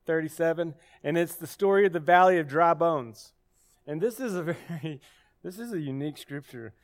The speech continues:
and it's kinda, kinda weird, but it's fun too. I'm gonna read it. Uh, verse thirty-seven, s-,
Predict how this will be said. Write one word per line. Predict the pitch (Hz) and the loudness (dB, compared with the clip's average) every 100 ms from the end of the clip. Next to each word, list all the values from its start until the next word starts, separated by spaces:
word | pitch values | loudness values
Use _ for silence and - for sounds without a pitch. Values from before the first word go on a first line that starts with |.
| _ - | _ -12
and | |
it's | 131 - | -12 -8
kinda, | 185 180 - 302 277 - | -6 -6 -10 -18 -20 -14
kinda | 226 175 | -12 -10
weird, | 113 131 156 127 110 - _ _ - | -10 -8 -6 -6 -10 -18 _ _ -12
but | 135 139 135 139 | -4 -2 -2 -4
it's | 143 | -14
fun | - 156 151 127 | -8 -4 -2 -4
too. | 147 135 | -6 -6
I'm | 127 | -6
gonna | 151 | -6
read | 127 127 | -6 -6
it. | 113 - _ _ _ _ _ | -8 -12 _ _ _ _ _
Uh, | 135 139 | -2 0
verse | 139 185 180 | 0 -2 -4
thirty-seven, | 180 180 165 151 151 | -4 -4 -4 -6 -6
s-, | - | -12